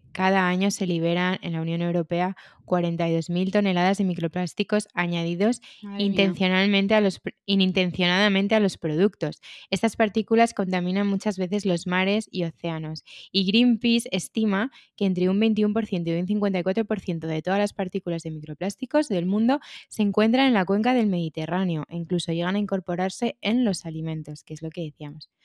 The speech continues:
Speaker 1: Bueno,
Speaker 2: Tremendo.
Speaker 1: en fin, que pelos de punta, que nada, que
Speaker 2: Sí, no, bueno, y el caso es que aplicado a la purpurina y todo el tema de los cosméticos,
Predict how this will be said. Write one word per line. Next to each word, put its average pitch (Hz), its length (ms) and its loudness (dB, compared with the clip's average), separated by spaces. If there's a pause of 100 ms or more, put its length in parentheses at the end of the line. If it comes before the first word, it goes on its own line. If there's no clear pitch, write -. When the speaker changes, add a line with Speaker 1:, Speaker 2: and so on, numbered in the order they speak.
(400)
Speaker 1:
Bueno, 170 300 -2
Speaker 2:
Tremendo. 185 340 -2
Speaker 1:
en 180 60 2
fin, 165 120 -2
que 170 160 -2
pelos 180 240 2
de 208 100 4
punta, 233 380 2
que 175 360 0
nada, 165 240 -2
que 151 300 -6
Speaker 2:
Sí, 220 340 -8
no, 240 260 0
bueno, 269 220 0
y 220 80 -2
el 208 80 -2
caso 202 220 -4
es - 80 -8
que 247 200 -2
aplicado 208 520 -4
a 226 500 -2
la 220 120 -2
purpurina 220 500 -2
y 196 40 -6
todo 196 140 -4
el 196 80 -4
tema 220 180 -4
de 214 60 -4
los 214 160 -6
cosméticos, 214 300 -6